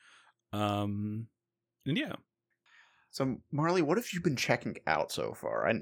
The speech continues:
Speaker 2: I know we've talked about a couple games. There are some games that we've been thinking about.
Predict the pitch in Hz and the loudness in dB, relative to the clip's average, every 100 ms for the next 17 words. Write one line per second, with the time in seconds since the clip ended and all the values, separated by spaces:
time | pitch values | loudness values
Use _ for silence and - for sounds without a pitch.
0 | - 123 131 143 - 135 127 113 - 135 | 0 4 8 8 6 6 6 4 2 4
1 | 131 135 127 123 123 123 117 113 113 107 | 8 10 10 10 8 8 4 4 2 -2
2 | 80 107 110 104 104 - - - - - | -2 -2 0 0 0 -4 -12 -20 -2 2
3 | 95 87 - - 113 110 110 110 | 2 0 -2 0 2 6 6 6